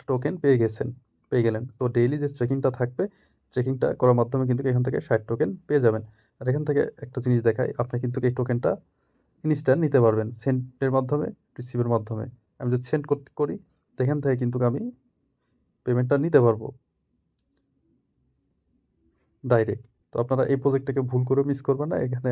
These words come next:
আপনারা সবাই কাজ করবেন। এখানে just আপনাকে ডেইলি চেক ইন থাকবে, চেক ইনটা করে টোকেনটা ক্লেইম করে নেবেন রেগুলার।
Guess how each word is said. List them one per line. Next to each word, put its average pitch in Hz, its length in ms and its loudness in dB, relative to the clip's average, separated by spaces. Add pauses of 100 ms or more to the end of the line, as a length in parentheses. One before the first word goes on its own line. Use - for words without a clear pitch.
আপনারা 123 220 0 (440)
সবাই 123 260 2
কাজ 127 200 2
করবেন। 107 300 0
এখানে 131 260 -2
just 131 280 0
আপনাকে 127 280 -4 (1900)
ডেইলি 127 200 4 (180)
চেক 135 140 0
ইন 147 140 -2
থাকবে, 147 220 0 (100)
চেক 135 180 2
ইনটা 143 240 0
করে 160 200 0
টোকেনটা 131 300 0 (140)
ক্লেইম 120 240 4
করে 120 160 2
নেবেন 110 160 -6 (760)
রেগুলার। 113 320 2